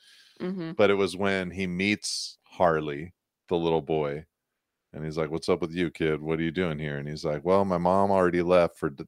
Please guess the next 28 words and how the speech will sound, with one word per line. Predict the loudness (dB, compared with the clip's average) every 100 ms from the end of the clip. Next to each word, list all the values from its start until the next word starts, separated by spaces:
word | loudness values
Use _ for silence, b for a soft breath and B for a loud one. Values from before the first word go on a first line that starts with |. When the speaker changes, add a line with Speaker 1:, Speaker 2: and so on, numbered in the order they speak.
| _
Speaker 2:
the | -6
diner, | 0 2 2 0 -4 -8 _ _ _ _ _ _ -20 _
and | -4 -2
Dad | 6 8 8
went | 6 0
to | -2
seven | 2 4 4 2
eleven | 4 4 4 -2
to |
get | -2 -2 -2
scratchers." | 2 6 6 4 -6 -8 -10 -18 _ _ _ _ _ _ -20 _ -10
I |
guess | 6 6 6
he | 2
won | 4 4 2
'cause | -6 2
that | 2 2
was | 0
Speaker 1:
<laughs> |
Speaker 2:
six | 0 0 0
years | 2 2
ago. | -2 -4
<laughs> | -4 -8
Speaker 1:
Six | -10 -10
years | -12 -10 -10 -10
ago, | -8 -4 -2 0
yeah. | -2 4 4 4 -6 -12 -8
<laughs> | -8 -8 -8 -10 -8 -10 -10 -12 -14 -12 -8 -6 -6 -8 -12